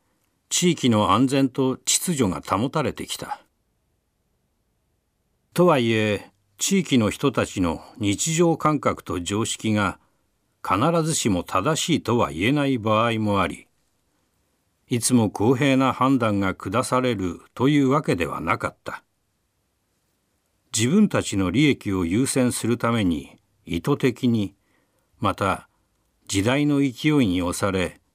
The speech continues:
無意識のうちに日常感覚と常識が歪められる時もあった。その結果、時には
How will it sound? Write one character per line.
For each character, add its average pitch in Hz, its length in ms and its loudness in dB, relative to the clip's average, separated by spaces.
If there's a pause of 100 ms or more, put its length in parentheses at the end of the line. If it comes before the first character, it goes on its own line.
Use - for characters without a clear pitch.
(400)
無 107 180 2
意 165 60 4
識 - 280 0
の 117 160 2
う 104 80 -2
ち 117 160 -2
に 110 300 2 (260)
日 90 340 -2
常 151 260 0
感 143 240 0
覚 98 240 -4
と 85 180 -6
常 95 280 -2
識 - 300 -6
が 110 240 0 (260)
歪 101 320 2
め 170 140 0
ら 156 140 0
れ 156 120 0
る 98 100 -6
時 - 300 -4
も 87 200 0
あ 80 40 0
っ - 140 -14
た。 - 220 -10 (1500)
そ - 200 0
の 170 140 2
結 151 240 -2
果、 127 340 0 (800)
時 107 300 0
に 139 120 6
は 95 280 0